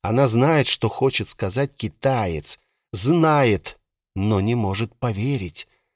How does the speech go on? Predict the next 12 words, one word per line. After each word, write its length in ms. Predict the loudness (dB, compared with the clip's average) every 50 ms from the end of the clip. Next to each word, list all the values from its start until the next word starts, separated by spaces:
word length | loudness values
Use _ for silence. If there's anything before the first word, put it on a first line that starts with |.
| _ _ -8
Здравый 560 | -6 -6 -2 0 2 2 4 4 4 2 0
смысл 560 | 0 0 0 0 2 2 2 2 0 -2 -2
хранит 520 | -2 -4 -4 -4 -2 0 0 0 0 -2 -2
разум 440 | 0 2 2 2 2 2 0 0 -2 -4
от 140 | -4 -6 _ _ _
такой 340 | -6 -6 -6 -6 -6 -6 -6 -4
чертовщины. 1080 | -4 -4 -6 -6 -8 _ -6 -6 -6 -4 -8 -10 -6 -6 -6 -4 -4 -4 -4 -6 -6 -10 _ _ _ _ _ _ _ _ _ _ _ _ _ _ _ -10 -8
Искры, 560 | -6 -6 -4 -4 -6 -6 -6 -10 -10 -10 -12 _ _ _ _ _ _ _ -10
мисс, 460 | -8 -8 -6 -6 -6 -8 -8 -8 -12 _ _ _ _ _
дым, 480 | -14 -4 -2 -2 0 0 -2 -2 -4 -6 _ _ _ _ _ _ _ _ _ _ _ _ _ -14
огонь, 420 | -14 -12 -6 -2 0 0 2 2
язычок. 800 | 0 0 0 0 0 -2 -2 -2 0 0 0 0 0 -4 -14 -16